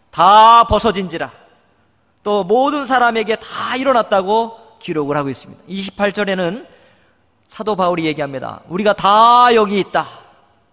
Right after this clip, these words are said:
즉, 다라는 말을 일부러 사이사이에다 다 집어넣었습니다. 왜 그렇습니까? 복음의 찬송은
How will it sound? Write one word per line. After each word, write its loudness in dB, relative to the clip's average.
즉, -6
다라는 -4
말을 -2
일부러 -6
사이사이에다 -6
다 -14
집어넣었습니다. -10
왜 -4
그렇습니까? -2
복음의 2
찬송은 -2